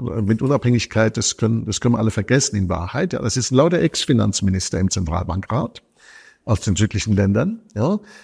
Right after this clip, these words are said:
Die Staaten haben das Bedürfnis, die Zinsen niedrig zu haben, damit sie eine defizitäre Politik fahren können. Politiker wollen Defizite, damit sie Stimmen kaufen können, damit sie die Gießkanne über alle ausbreiten können. Das heißt, die Zentralbank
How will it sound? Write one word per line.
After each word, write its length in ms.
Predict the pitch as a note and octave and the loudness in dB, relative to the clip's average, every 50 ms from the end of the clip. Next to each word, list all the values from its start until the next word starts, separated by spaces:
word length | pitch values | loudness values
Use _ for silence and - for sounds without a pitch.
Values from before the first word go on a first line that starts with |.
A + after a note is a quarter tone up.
| _ _ - | _ _ 0
Die 100 | C#3 B2+ | 0 0
Staaten 540 | - - - A#2 B2+ E3 F3+ - F#3 A#2+ F2+ | 2 2 4 4 4 4 2 0 0 0 0
haben 360 | G2+ C3 D3+ F3 F3 F3 E3 - | 2 2 2 2 2 0 0 -2
das 140 | D3 B2+ - | -2 -2 -2
Bedürfnis, 480 | - A#2+ F#2+ C3+ C#3+ C#3+ - C#3+ B2+ - | -2 -2 2 2 0 0 0 -4 -4 -2
die 120 | C3+ B2 | -2 -2
Zinsen 280 | - - C3 A2 G#2+ A2+ | 0 0 0 0 0 0
niedrig 320 | B2 C#3 C3+ C#3+ C#3+ - | 0 0 0 -2 -4 -2
zu 140 | - C#3 G#2+ | -2 -2 0
haben, 160 | A#2+ C3+ C3 | 0 0 2
damit 280 | A#2 A2 A2+ B2 C3+ - | 2 2 2 2 2 0
sie 320 | - - B2+ B2 C#3+ - | -2 -2 0 2 2 2
eine 180 | - A#2 B2 C3 | 2 2 0 2
defizitäre 680 | G#2+ B2 A2 - B2 - - A2+ - G#2+ G#2+ G#2+ A2+ B2 A2+ | 2 0 0 0 0 -2 -2 -4 -2 0 0 2 2 0 0
Politik 520 | - - - A#2 A#2 G#2+ - - A#2+ - | -2 0 2 2 2 2 2 -2 -2 -2
fahren 300 | - - G2 E2+ F2+ F#2+ - | -2 -4 -2 -2 -2 -4 -4
können. 400 | - - F2+ E2+ E2 D#2 D#2+ D#2+ _ _ _ _ _ _ _ _ - | -2 -2 -2 -2 -2 -6 -10 -12 _ _ _ _ _ _ _ _ -2
Politiker 440 | - B2 C3 F3 - F#3 D3+ E3 D#3 | 0 2 2 2 2 2 2 2 2
wollen 220 | C#3+ D3 C#3+ C#3 | 2 2 0 0
Defizite, 540 | C3+ C#3+ C#3 - F3 D3 - F3 E3+ - F3 | 0 -2 0 0 -2 0 0 0 0 -2 -2
damit 260 | - D#3 C#3+ C#3+ C#3 | -2 -2 -2 -2 -2
sie 300 | - - D3+ D3 C#3+ C#3+ - _ _ - | -2 0 0 0 0 -2 -6 _ _ -12
Stimmen 360 | - - - A3 A3 G3+ E3+ | -4 2 4 4 4 4 2
kaufen 320 | - - G2+ G2+ F#2 G#2 F#2+ | 0 -2 -4 0 0 0 2
können, 180 | - G#2+ G2+ | 2 2 2
damit 180 | G#2+ A#2+ C#3+ C3 | 2 2 2 0
sie 100 | - C#3+ | 0 0
die 140 | D3 D#3 D3+ | 0 0 2
Gießkanne 480 | - A#3 G#3 - - - C3 A#2 A2 | 2 0 0 0 -2 0 2 2 2
über 260 | A2 G#2+ F#2+ G2 F#2+ | 2 2 0 -2 -2
alle 140 | G2 G2 G2 | -2 -4 -4
ausbreiten 500 | G#2 G2+ F#2+ - - - F#2+ G2+ - - | -4 -6 -8 -8 -6 -4 -6 -6 -6 -6
können. 160 | - A#2+ G2+ | -6 -4 -2
Das 140 | G#2 G2 - | -2 0 2
heißt, 160 | B2+ C#3 - | 2 2 2
die 80 | - C3 | 0 -2
Zentralbank 600 | - - A#2+ G#2+ G#2 A2 C3+ D3 D3+ D3+ D#3 C#3+ | -2 -2 -2 0 0 0 2 2 2 0 -2 -2